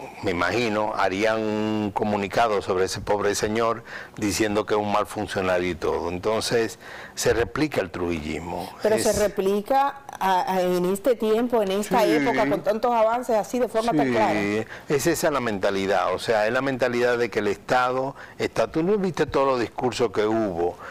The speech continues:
Speaker 1: de candidatas que por suerte perdieron, que decían claramente de que si el P L D perdía, todos iban para la calle. O sea,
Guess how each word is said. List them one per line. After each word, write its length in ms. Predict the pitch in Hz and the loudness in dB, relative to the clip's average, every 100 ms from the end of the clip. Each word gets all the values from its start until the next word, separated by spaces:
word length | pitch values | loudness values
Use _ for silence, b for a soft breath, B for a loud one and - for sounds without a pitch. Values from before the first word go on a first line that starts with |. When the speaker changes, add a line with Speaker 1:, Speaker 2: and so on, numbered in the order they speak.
| B B - | B B -14
Speaker 1:
de 280 | 101 110 | -2 -2
candidatas 640 | 98 113 110 107 107 110 127 | 0 -2 0 0 0 0 -2
que 140 | 123 | -2
por 180 | 107 120 | -4 -4
suerte 340 | - 117 117 | -2 -2 -2
perdieron, 760 | 101 101 90 107 101 92 82 82 B B - | -2 -2 0 2 2 0 -2 -8 B B -6
que 100 | 120 | 0
decían 320 | 110 - 123 | 0 0 -2
claramente 580 | 117 120 120 117 117 113 | 0 0 0 0 -2 0
de 160 | 110 101 | 0 0
que 120 | 101 | 0
si 100 | 113 | -2
el 80 | 98 | -2
P 120 | 117 | 0
L 120 | 113 | 2
D 100 | 117 | 2
perdía, 360 | 110 110 110 104 | 0 0 2 2
todos 260 | 117 113 | 2 2
iban 240 | 113 101 98 | 2 0 0
para 120 | 101 | 0
la 100 | 92 | 0
calle. 480 | - 90 78 92 - B B B | 0 -2 -2 -10 -12 B B B
O 40 | - | 0
sea, 480 | 120 104 87 85 | 2 2 0 -4